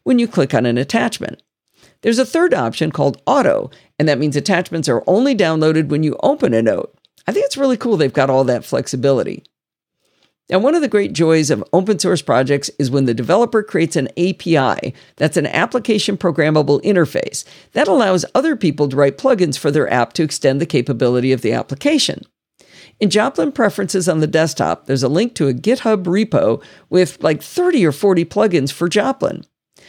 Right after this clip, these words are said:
A few examples include turning A B C text notation into sheet music, embedding a list of links specified by search inside of a note, exporting a collection of notes to a static site generator,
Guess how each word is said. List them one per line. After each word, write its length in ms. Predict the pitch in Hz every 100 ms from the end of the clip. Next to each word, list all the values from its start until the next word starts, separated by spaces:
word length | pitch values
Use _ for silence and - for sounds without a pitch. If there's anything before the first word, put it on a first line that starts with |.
| -
A 80 | 156
few 180 | 254 285
examples 500 | 190 202 196 196 165
include 540 | 175 190 180 175 156
turning 340 | - 147 131 -
A 140 | 170
B 160 | 190 185
C 240 | - 185
text 360 | - 180 - -
notation 520 | 170 - 175 151 156
into 200 | 135 123
sheet 360 | - 214 226 208
music, 420 | 214 202 214 - - - _ -
embedding 360 | 156 165 151
a 60 | 131
list 320 | 147 226 214
of 100 | 175
links 240 | 196 190
specified 600 | - 165 165 - 151 135
by 120 | 127 127
search 440 | - 208 233 -
inside 280 | 147 135 139
of 80 | 120
a 60 |
note, 460 | 117 123 208 302 _ _ - - _ 156
exporting 480 | 147 185 175 156
a 60 | 135
collection 480 | - 165 196 - 226
of 100 | 190
notes 340 | 196 214 -
to 120 | -
a 40 | 123
static 460 | - 165 151 131
site 340 | - 214 330 -
generator, 600 | 160 131 131 143 185